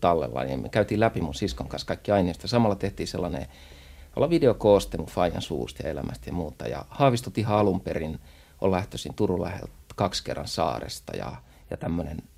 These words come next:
tämmönen mun isoisän isä on ollut vaatturimestari Turussa, perustanut vaatturiliikkeen sinne ja muuta. Et se Turun haara on yksi tämmönen. Sit on toisia tämmöisiä seikkailijoita, jotka on tullut tuolta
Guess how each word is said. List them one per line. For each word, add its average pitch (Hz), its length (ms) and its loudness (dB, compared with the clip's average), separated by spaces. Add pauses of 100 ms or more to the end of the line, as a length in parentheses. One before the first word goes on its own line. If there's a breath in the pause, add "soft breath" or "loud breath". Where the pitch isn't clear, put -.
(100)
tämmönen - 260 -4
mun 92 140 2
isoisän 78 380 -2
isä - 260 -4
on - 80 -8
ollut - 140 -4
vaatturimestari - 760 0
Turussa, - 500 -4
perustanut - 440 -6
vaatturiliikkeen - 760 -8
sinne - 380 -10
ja - 80 -12
muuta. 64 340 -10
Et 64 100 -12
se - 220 -6 (120)
Turun 98 300 4
haara 87 380 -2
on 85 80 -2
yksi - 240 -4
tämmönen. - 340 -8
Sit - 160 -2
on 95 80 -2
toisia 113 320 4
tämmöisiä 92 320 -4
seikkailijoita, 85 500 -4
jotka - 220 -12
on - 80 -8
tullut - 240 -8
tuolta - 260 -8